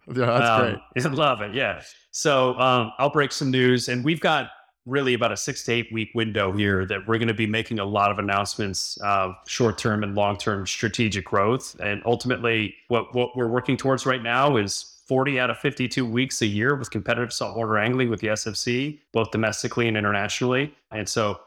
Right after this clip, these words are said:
Speaker 2: just, just keep following us as we continue to make, you know, make announcements on how we're gonna get there.
Speaker 1: I love it. Well, Mark,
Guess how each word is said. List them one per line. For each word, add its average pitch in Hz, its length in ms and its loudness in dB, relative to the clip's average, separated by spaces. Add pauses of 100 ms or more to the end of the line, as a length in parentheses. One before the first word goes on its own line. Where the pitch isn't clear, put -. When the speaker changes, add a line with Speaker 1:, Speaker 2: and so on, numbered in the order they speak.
(140)
Speaker 2:
just, - 360 -4
just - 400 -4
keep 147 200 -6
following 147 320 2
us 151 220 2
as 131 120 -8
we 135 100 -6
continue 127 400 0
to 123 60 4
make, 120 380 0
you 123 100 -6
know, 107 280 0
make 120 260 -4
announcements 120 500 0
on 123 80 0
how 120 140 2
we're 120 80 0
gonna 110 160 -2
get 110 160 -4
there. 82 260 -10 (440)
Speaker 1:
I 127 80 -8
love 113 220 -2
it. - 180 -6
Well, 117 160 -2
Mark, 117 480 -2